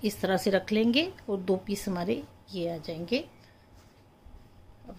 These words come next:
दो पीस ऐसे रखेंगे, इसे हमें वाटरप्रूफ बनाना है। तो वाटरप्रूफ बनाने के लिए जैसे ये मैंने प्लास्टिक की थैली ली है, जैसे घर में हमारे होती है आम जो सॉफ्ट वाली होती है वही हमें लेनी है।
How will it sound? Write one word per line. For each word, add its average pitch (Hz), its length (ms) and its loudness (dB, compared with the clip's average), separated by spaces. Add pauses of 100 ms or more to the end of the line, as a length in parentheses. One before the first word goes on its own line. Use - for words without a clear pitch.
दो 226 120 4
पीस 254 280 4
ऐसे 233 260 8
रखेंगे, 247 380 8
इसे 254 280 6
हमें 247 180 10
वाटरप्रूफ 202 540 4 (100)
बनाना 196 340 2
है। 220 400 2 (420)
तो 247 80 -6
वाटरप्रूफ 262 680 0
बनाने 247 340 8
के 277 160 6
लिए 285 260 6
जैसे 254 300 6
ये 240 260 8
मैंने 233 240 6
प्लास्टिक 185 480 2
की 226 80 -4
थैली 190 360 0
ली 190 160 0
है, 311 240 6 (360)
जैसे 254 240 6
घर 233 200 8
में 240 140 8
हमारे 269 440 8
होती 220 360 4
है 262 140 8
आम 220 440 6
जो 247 300 8
सॉफ्ट 262 460 6
वाली 226 220 8
होती 208 320 4
है 269 100 8
वही 247 280 8
हमें 202 220 6
लेनी 190 320 2
है। 302 200 4